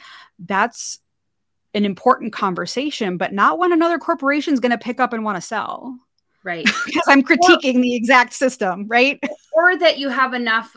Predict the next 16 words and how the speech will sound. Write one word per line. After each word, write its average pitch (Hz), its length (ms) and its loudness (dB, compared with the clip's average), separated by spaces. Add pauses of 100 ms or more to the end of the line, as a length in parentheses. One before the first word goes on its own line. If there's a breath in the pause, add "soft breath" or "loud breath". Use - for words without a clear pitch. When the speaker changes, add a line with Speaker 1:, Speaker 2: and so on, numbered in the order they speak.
Speaker 2:
the 240 120 -6
other, 262 260 -6 (120)
you 226 140 -16
know, 202 120 -8
side 202 260 -4
of 185 80 -14
it 185 120 -8
is 180 180 -12
that 180 360 -2
you 196 220 -10
have 180 280 -8
enough, 180 400 -8
like, 160 260 -10
clout 185 460 -10
or 185 140 -12
collectors 175 920 -14